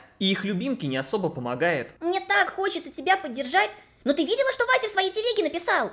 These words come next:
Speaker 1: Забыть о разрыве и начать новую жизнь тебе просто не позволят.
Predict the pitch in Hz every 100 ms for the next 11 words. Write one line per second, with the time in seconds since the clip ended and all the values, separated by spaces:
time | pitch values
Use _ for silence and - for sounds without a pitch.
0 | - 139 185 190 196 156 135 135 233 302
1 | 180 143 147 131 170 220 170 147 147 139
2 | 143 233 311 269 160 160 247 - 143 143
3 | 147 135 143 170 214 262 135